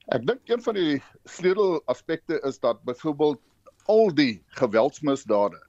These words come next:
en as ons praat van geweldsmisdade, praat ons hier van moord, eh, seksuele oortredings, poging tot moord, eh,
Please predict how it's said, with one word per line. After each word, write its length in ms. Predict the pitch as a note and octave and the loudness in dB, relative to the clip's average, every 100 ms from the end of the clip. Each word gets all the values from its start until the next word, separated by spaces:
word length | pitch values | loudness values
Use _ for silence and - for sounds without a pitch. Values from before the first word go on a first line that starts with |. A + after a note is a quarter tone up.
| _ _ _ | _ _ _
en 120 | A#2 | -4
as 140 | B2+ D#3 | -2 -4
ons 140 | - | -4
praat 260 | F#3+ D#4+ - | -2 -2 -2
van 120 | G#3+ | -2
geweldsmisdade, 920 | C#3 G#2+ B2 - E3+ D3+ A2+ G2+ C#3 | 0 2 2 0 -6 -2 2 2 0
praat 300 | - D3+ E3 | 0 0 0
ons 120 | E3 | -4
hier 120 | A2+ | -4
van 280 | - D#3+ A#2 | -4 -4 -2
moord, 360 | G2 C3 D#3 - _ _ _ _ _ | 0 2 0 -2 _ _ _ _ _
eh, 140 | - G#2 | -4 -4
seksuele 540 | - B2 A#2+ G#2 C3 | -4 -6 -2 0 0
oortredings, 840 | C#3+ C#3+ - C#3+ C#3+ D3 C#3+ C3 - | 0 -4 -2 0 2 2 0 -4 -4
poging 380 | C#3 C3+ E3 - | -4 -2 -4 -4
tot 160 | C3+ | -4
moord, 380 | C3+ B2 C#3+ C3+ - | 0 2 2 -2 -4
eh, 220 | A2+ G#2 | 0 0